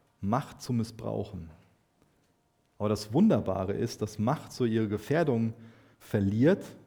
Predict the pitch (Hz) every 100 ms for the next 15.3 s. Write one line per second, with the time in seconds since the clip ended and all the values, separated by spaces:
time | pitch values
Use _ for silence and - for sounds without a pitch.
0 | - _ - 107 120 117 123 143 190 123
1 | 120 143 143 - - _ _ _ - 101
2 | 117 - - - - 110 104 196 147 101
3 | 101 101 92 98 101 - 98 101 - 107
4 | 110 - 110 - 185 104 90 - - 82
5 | - - _ _ _ _ _ _ _ -
6 | 98 104 - 156 156 - - _ _ _
7 | _ _ _ _ _ _ - 110 95 131
8 | 180 - 120 107 113 107 104 117 - -
9 | 170 - - 92 87 - 85 80 78 85
10 | _ _ _ _ _ _ _ _ _ _
11 | _ _ _ _ - 98 131 131 107 110
12 | 110 110 120 123 98 101 120 127 - 101
13 | 95 98 98 - 104 104 104 101 98 98
14 | 95 92 - - 98 98 98 - - 180
15 | 107 78